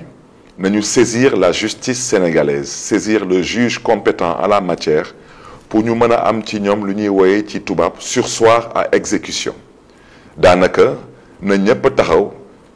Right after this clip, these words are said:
na ñépp teg lépp ci suuf ba justice sénégalaise daal di ci joxe xalaatam, loolu moo jaadu.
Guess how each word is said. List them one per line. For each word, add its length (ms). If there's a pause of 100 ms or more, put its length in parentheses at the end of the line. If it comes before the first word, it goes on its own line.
(140)
na 160
ñépp 360
teg 200
lépp 360 (140)
ci 120
suuf 460 (420)
ba 140
justice 460
sénégalaise 880 (460)
daal 300
di 120
ci 220
joxe 500
xalaatam, 680
loolu 260
moo 220
jaadu. 300